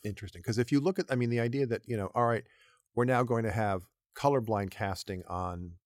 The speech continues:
you know, the theater and movies and television or whatever. But this is ver-, the, the very specific d-, casting decisions were made because of the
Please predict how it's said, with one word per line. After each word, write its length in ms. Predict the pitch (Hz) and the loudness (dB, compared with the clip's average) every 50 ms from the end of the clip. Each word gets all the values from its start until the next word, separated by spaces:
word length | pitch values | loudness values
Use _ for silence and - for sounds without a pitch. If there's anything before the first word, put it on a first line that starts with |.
| _ _ _ | _ _ _
you 100 | - 107 | -8 -8
know, 180 | 87 78 78 - _ _ _ _ _ _ _ _ _ _ _ _ _ _ _ _ _ _ _ _ - | -8 -8 -12 -20 _ _ _ _ _ _ _ _ _ _ _ _ _ _ _ _ _ _ _ _ -8
the 100 | 104 117 | -8 -4
theater 480 | - - 180 170 143 117 107 95 92 98 | 2 4 4 6 6 4 2 2 0 0
and 140 | 98 101 | -2 0
movies 380 | 110 127 131 117 110 104 98 85 | 0 0 0 0 0 -2 -4 -4
and 120 | 101 95 | -6 -6
television 440 | - - 123 120 113 101 85 92 92 | -4 -2 -2 -2 -2 -4 -6 -8 -8
or 60 | 95 | -6
whatever. 340 | 98 110 120 135 131 113 - - | -4 -2 0 0 -2 -2 -4 -2
But 140 | - 123 - | -2 0 4
this 180 | - 156 151 - | 4 2 4 4
is 120 | - 104 | 0 0
ver-, 280 | 107 104 117 113 - - - | 0 0 -2 -2 -2 -6 -12
the, 100 | - - - | -18 -16 -12
the 180 | 107 101 120 | -8 -4 -4
very 320 | 110 101 - 131 143 147 143 | -2 4 4 6 6 6 4
specific 560 | - - - 131 - - 127 - - 113 - - - - - | 2 0 -2 0 2 2 2 2 2 -2 -2 -4 -20 -16 -8
d-, 80 | - 113 101 - _ - | -6 -6 -6 -6 _ -10
casting 380 | - - 151 160 160 - 156 135 | -2 2 2 2 4 2 0 2
decisions 460 | 117 110 - 123 107 - 110 98 - | 2 2 2 2 0 -2 -4 -6 -6
were 100 | 98 101 | -4 -4
made 260 | 104 95 90 90 92 - - - _ - | -4 -4 -4 -6 -10 -12 -14 -16 _ -2
because 340 | - 123 - - 139 127 104 | 0 0 4 4 4 4 4
of 140 | 120 101 95 | 2 -2 -2
the 140 | 107 104 | -2 -4